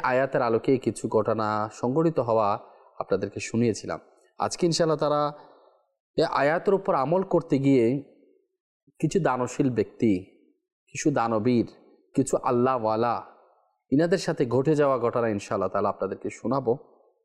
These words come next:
মন উজ্জীবিত হবে, হৃদয় শান্তি লাগবে। আল্লাহ যদি চায়, আমল করলে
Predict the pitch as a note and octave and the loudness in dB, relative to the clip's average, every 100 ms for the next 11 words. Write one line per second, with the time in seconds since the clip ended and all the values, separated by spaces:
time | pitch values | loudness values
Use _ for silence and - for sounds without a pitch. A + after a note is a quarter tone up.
0 | _ _ G2+ G#2+ G#2 G2+ - A#2 A2 E3 | _ _ 0 0 0 -4 -6 -8 -2 -2
1 | D#3 B2+ A2+ A#2 A#2 - _ _ _ _ | 0 0 0 -2 -2 -8 _ _ _ _
2 | G#2 G#2+ A2+ A2+ G2+ G2 - _ _ _ | -2 2 4 2 0 -4 -20 _ _ _
3 | _ _ - - A#2+ B2 C#3 A#2+ G#2 A2 | _ _ -18 -6 -6 -2 0 0 0 -4
4 | G#2+ - _ _ - A#2+ C3 B2+ A#2+ C3 | -4 -12 _ _ 0 0 2 -2 -4 -2
5 | G#2+ A2 A#2 A#2 A#2 C3+ | 0 0 -2 0 0 0